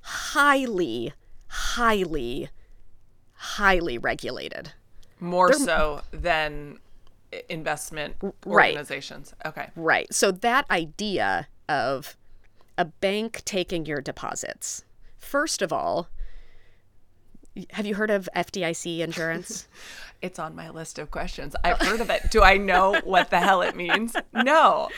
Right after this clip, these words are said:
Speaker 2: but I can say it many times in a row. F D I C, F D I C. But yes,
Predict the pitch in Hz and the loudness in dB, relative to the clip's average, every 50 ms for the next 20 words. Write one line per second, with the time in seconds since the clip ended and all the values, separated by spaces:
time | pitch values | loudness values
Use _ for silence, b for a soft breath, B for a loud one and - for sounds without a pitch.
0 | - - - 196 196 208 196 226 220 208 196 - - 226 226 226 180 160 - - | 2 4 6 6 6 6 4 0 -2 -4 -4 -6 -2 0 2 2 2 2 0 -2
1 | 180 180 180 175 190 220 185 175 170 160 - 180 196 185 180 160 131 - - 160 | -4 -6 -6 -4 -4 -4 -4 -4 -6 -8 -12 -10 -6 -4 -2 -2 -2 -4 -6 -8
2 | - - 165 160 160 156 156 - 170 156 - - 151 - - 156 147 139 147 151 | -8 -8 -8 -8 -8 -8 -10 -10 -10 -10 -10 -10 -12 -12 -12 -10 -10 -10 -12 -12
3 | - - 170 143 135 - B B B B B B B B B B - 185 - - | -10 -10 -10 -10 -10 -14 B B B B B B B B B B -20 -8 -2 0
4 | 160 - - - - - 165 165 160 - - - | 0 0 0 -4 -6 -4 -2 -2 -2 -4 -8 -16